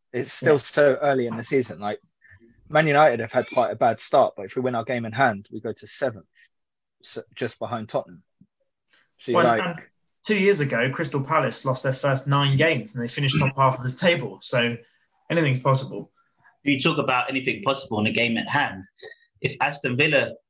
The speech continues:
Speaker 3: won, wins their game at hand, they're gonna be top of the league. So using our best football, I've got two of the greatest footballing minds here. Can either of you explain what the fuck is going on and why Aston Villa is so good? Because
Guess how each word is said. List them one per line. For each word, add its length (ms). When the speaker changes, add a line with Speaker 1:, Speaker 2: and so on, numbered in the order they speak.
Speaker 3:
won, 340
wins 260
their 140
game 260
at 80
hand, 320
they're 100
gonna 140
be 120
top 160
of 40
the 60
league. 240
So 280
using 500
our 280
best 440
football, 400
I've 140
got 160
two 120
of 60
the 120
greatest 400
footballing 340
minds 340
here. 220
Can 200
either 300
of 80
you 60
explain 480
what 260
the 80
fuck 360
is 140
going 280
on 300
and 140
why 320
Aston 240
Villa 140
is 100
so 160
good? 220
Because 420